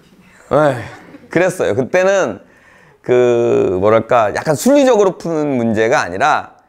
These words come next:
내가 우기면 뭐 될 줄 아는 그런 게 있었어요. 하고 하는데 갑자기 그러더라고. 아, 기분 나쁜 소리를 팍 하더라. 젊은 사람이 그렇게 살면 안 된대.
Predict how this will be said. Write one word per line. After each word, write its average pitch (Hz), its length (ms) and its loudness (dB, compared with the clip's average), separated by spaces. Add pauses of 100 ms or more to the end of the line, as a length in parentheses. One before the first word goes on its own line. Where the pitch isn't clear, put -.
(120)
내가 170 280 0
우기면 190 500 0
뭐 135 120 -2
될 139 280 -6
줄 160 120 -4
아는 95 340 -6 (500)
그런 131 300 0
게 127 100 -2
있었어요. 90 560 -10 (1040)
하고 - 140 -8
하는데 87 500 -2 (760)
갑자기 139 300 -2
그러더라고. 107 400 -6 (220)
아, 120 160 -2 (240)
기분 175 260 0
나쁜 180 240 -2
소리를 175 280 -8
팍 - 400 -6
하더라. - 180 -8 (400)
젊은 110 320 -4
사람이 107 260 -4
그렇게 101 200 -4
살면 98 200 -6
안 65 100 -8
된대. - 260 -14